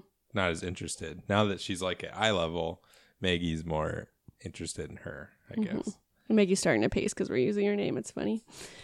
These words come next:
Speaker 1: <laughs> Sorry, Maggie. Um, but yeah.
Speaker 2: So we're just continuing to keep an eye on that. I will say that our pets have been pretty good about Cadence. The cats are still not very interested, but, um, one of our cats who's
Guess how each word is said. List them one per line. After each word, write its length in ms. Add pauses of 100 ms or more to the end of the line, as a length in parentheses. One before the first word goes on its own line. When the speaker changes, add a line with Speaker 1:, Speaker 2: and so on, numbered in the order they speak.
(680)
Speaker 1:
<laughs> 640
Sorry, 280
Maggie. 340 (840)
Um, 400 (680)
but 100
yeah. 120 (840)
Speaker 2:
So 160
we're 60
just 160
continuing 420
to 60
keep 180
an 60
eye 120
on 80
that. 120
I 80
will 180
say 240
that 140
our 140
pets 260
have 120
been 400 (420)
pretty 200
good 180
about 220
Cadence. 460
The 100
cats 260
are 80
still 200
not 180
very 200
interested, 640
but, 380 (180)
um, 360 (120)
one 160
of 60
our 120
cats 320
who's 340